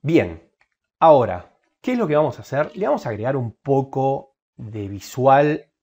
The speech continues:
a nuestro casco. Porque así como está, no nos gusta.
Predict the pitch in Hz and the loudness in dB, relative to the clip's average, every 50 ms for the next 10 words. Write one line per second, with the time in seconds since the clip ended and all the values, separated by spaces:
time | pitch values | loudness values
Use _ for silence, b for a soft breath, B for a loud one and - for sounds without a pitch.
0 | _ _ _ - 113 110 113 127 139 135 - - _ _ _ _ _ _ _ _ | _ _ _ -4 -2 0 2 2 0 -2 -6 -14 _ _ _ _ _ _ _ _
1 | _ _ _ _ _ _ _ _ _ - 113 110 107 104 104 107 110 110 113 113 | _ _ _ _ _ _ _ _ _ -14 -10 -8 -8 -8 -6 -6 -6 -6 -6 -8
2 | 110 - 131 117 113 107 - - 90 - - _ _ _ - - _ _ _ _ | -8 -10 -8 -8 -8 -8 -10 -12 -14 -14 -16 _ _ _ -20 -20 _ _ _ _
3 | _ _ _ _ _ _ - 147 135 139 143 - - 185 160 139 127 110 - 151 | _ _ _ _ _ _ -10 -10 -8 -6 -8 -8 -8 -8 -8 -6 -8 -6 -4 -2
4 | 139 143 - - _ _ _ _ _ _ _ _ _ _ _ _ _ _ _ _ | -2 -2 -4 -6 _ _ _ _ _ _ _ _ _ _ _ _ _ _ _ _
5 | - 185 156 117 110 101 87 - _ 135 - _ | -4 -2 -2 -2 -4 -6 -10 -14 _ -20 -20 _